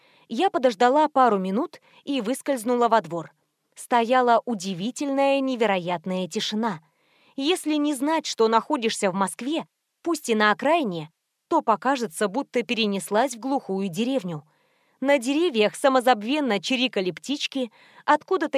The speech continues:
издалека пахнуло дымком, в двух шагах поблескивало небольшое озеро.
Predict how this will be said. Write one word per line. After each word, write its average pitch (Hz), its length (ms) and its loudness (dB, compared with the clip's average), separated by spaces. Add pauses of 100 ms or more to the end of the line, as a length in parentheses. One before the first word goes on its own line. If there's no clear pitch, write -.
издалека 254 500 2
пахнуло 247 500 2
дымком, 190 560 -4 (580)
в 180 140 -10
двух 262 320 0
шагах 262 480 2
поблескивало 269 760 2
небольшое 202 640 0
озеро. 170 500 -4